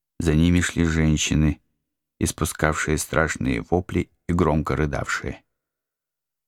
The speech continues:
Передняя часть шествия подошла к дверям хижины Кулонги, той самой, на которую Тарзан произвел свой набег, и вошла в нее. Но вошедшие почти тотчас же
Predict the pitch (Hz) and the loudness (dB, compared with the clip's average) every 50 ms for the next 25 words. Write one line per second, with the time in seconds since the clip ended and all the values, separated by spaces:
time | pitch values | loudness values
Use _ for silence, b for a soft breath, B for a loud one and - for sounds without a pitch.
0 | _ _ _ _ - 69 78 78 80 80 76 80 85 82 80 - - 85 82 78 | _ _ _ _ 0 2 2 4 4 2 2 2 2 2 2 2 2 0 0 0
1 | - - - 78 78 - - - - 80 80 78 - 78 78 76 - - - 73 | -2 -2 -2 -2 -2 -2 -6 -2 0 0 0 0 -2 -2 -2 -2 -2 -2 -2 0
2 | 78 78 78 80 82 82 76 76 71 71 73 73 - - - 80 80 78 78 73 | 0 0 -2 -4 -6 -2 -2 0 0 0 0 -2 -2 -2 0 0 2 2 2 2
3 | 71 69 - - 60 62 67 73 80 80 76 82 95 - _ _ _ _ _ _ | 0 0 -2 -4 -2 0 2 2 2 2 2 0 -4 -6 _ _ _ _ _ _
4 | _ _ _ _ _ _ _ _ _ _ _ _ - 113 117 113 107 - - 113 | _ _ _ _ _ _ _ _ _ _ _ _ 0 0 0 0 0 -2 0 0
5 | 104 98 87 67 71 73 73 73 78 - 69 - - 71 73 78 76 78 85 - | 2 2 2 2 0 0 0 0 0 -2 -4 -2 0 0 0 2 0 0 -2 -2
6 | 71 71 73 73 78 82 82 85 76 - - 65 67 73 73 73 71 69 65 - | -2 -2 -2 0 0 2 2 0 0 -2 -2 -2 -2 -2 -2 -2 -2 -2 -4 -4
7 | - - 53 65 69 73 82 87 82 - - - _ - _ _ _ _ _ _ | -4 -4 -2 0 0 0 0 0 -2 -4 -8 -10 _ -20 _ _ _ _ _ _
8 | _ _ _ _ _ _ _ _ _ _ _ _ _ - - 110 101 104 95 - | _ _ _ _ _ _ _ _ _ _ _ _ _ 0 2 4 4 4 2 0
9 | - 87 80 73 71 76 69 69 - - - - _ _ _ _ _ _ _ _ | 0 -2 -2 -2 -2 -2 -2 -2 -4 -6 -12 -16 _ _ _ _ _ _ _ _
10 | _ _ _ _ _ _ _ _ _ _ _ _ _ _ _ _ _ _ _ _ | _ _ _ _ _ _ _ _ _ _ _ _ _ _ _ _ _ _ _ _
11 | _ _ - 90 90 92 95 95 92 - - 107 110 - - - 110 104 101 - | _ _ -2 0 2 4 4 2 2 2 2 0 0 0 0 0 0 0 2 2
12 | 101 98 - - - 107 - _ _ _ - 120 117 113 _ _ - - 110 107 | 0 0 0 0 -2 -2 -2 _ _ _ 0 0 0 0 _ _ -2 0 0 2
13 | 104 101 98 101 107 104 104 | 2 0 0 2 0 0 0